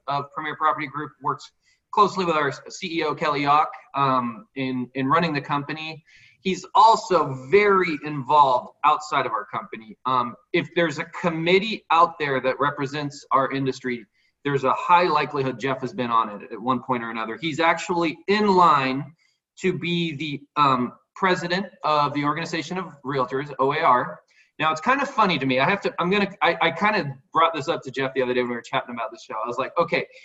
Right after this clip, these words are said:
so let me get this straight. The president of the United States is inaugurated or is elected in November and becomes president in January. But O A R is what, two years in advance?" <laughs> Um,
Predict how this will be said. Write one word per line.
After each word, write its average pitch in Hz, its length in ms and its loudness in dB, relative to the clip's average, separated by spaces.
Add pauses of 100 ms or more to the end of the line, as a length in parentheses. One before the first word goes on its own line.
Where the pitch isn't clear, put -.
(140)
so - 160 0
let 202 120 6
me 247 80 0
get 214 180 2
this 190 120 4
straight. 147 300 0
The 139 100 -6
president 254 380 0
of 233 80 -2
the 226 60 -8
United 180 300 0
States 139 760 -2
is 135 280 -8 (120)
inaugurated 160 760 -2 (140)
or 160 180 4
is 151 120 0
elected 165 460 2
in 143 120 -4
November 139 420 0
and 127 80 -2
becomes 135 280 -4
president 131 380 -4
in 123 40 -8
January. 127 400 -2 (540)
But 180 180 4 (160)
O 240 220 6
A 220 180 4
R 170 420 6
is 151 160 -4
what, 160 360 2
two 214 280 -2
years 220 460 -4
in 196 200 -2
advance?" 190 720 -4
<laughs> 175 340 -6
Um, 143 200 0